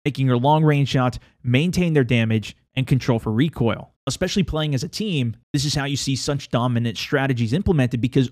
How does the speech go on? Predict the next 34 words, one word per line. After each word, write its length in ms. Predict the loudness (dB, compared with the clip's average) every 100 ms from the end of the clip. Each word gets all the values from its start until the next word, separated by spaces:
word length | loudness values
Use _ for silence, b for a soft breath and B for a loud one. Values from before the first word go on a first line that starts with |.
| -2
all 200 | 0 0
four 320 | -2 0 0
of 100 | 2
them 160 | 2 0
are 80 |
sticking 340 | -2 -4 -2 -2
together 360 | 2 4 4
using 340 | 4 4 4 4
the 80 | 4
most 220 | 0 -2
powerful 420 | -2 -2 -2 0
weapons 480 | 0 0 -4 -8 -18 _
for 340 | -8 -2 2 4
the 100 | 4
range 360 | 2 2 2
that 140 | 0 0
they're 100 | 0
playing 400 | 4 4 4 0
at, 180 | -6 _ -2
combining 400 | 0 0 0 2
their 120 | 2
shots 360 | 0 -4 -6 -8
to 100 | -8
team 300 | 2 4 4
fire. 400 | 2 -2 -4 -12 _ -8
Because 320 | -6 -4 -2
you 100 | 0
also 240 | 2 2 2
have 320 | 2 0 -4
two 220 | -2 0
weapons 520 | 0 -2 -4 -2 -2
with 300 | 0 0 0
full 180 | 0 2
magazines, 920 | 2 0 0 0 0 0 -2 -4 -6